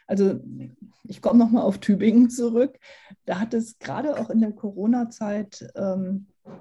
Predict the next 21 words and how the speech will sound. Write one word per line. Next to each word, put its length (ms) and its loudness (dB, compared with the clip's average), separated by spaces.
sehr 240 2
viel 140 4
Zustimmung 560 -4
gegeben, 680 -8
ja, 300 -4
weil 460 -2
Tübingen 360 6
immer 280 4
was 180 -4
versucht 520 -2
hat, 200 -6
immer 380 0
gute 280 -2
Lösungen 640 4
für 520 -2
die 160 0
jeweilige 540 2
Situation 840 0
anzubieten. 720 0
Und, 320 -2
ähm, 460 -4